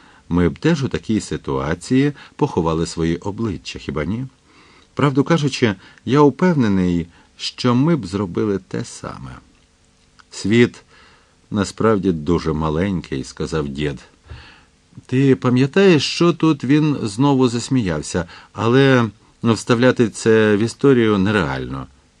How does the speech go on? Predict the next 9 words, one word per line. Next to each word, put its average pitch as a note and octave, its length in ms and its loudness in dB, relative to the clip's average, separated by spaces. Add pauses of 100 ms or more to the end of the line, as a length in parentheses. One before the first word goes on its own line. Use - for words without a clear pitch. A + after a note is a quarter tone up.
(640)
«Так, C#3 380 2
він F2 320 0
же F#2 140 -4
такий G2+ 560 2 (280)
схожий F#2 520 0
на E2 120 -2
мене», — G2 400 -2
озвався D2+ 500 -4
я. C#2 300 -4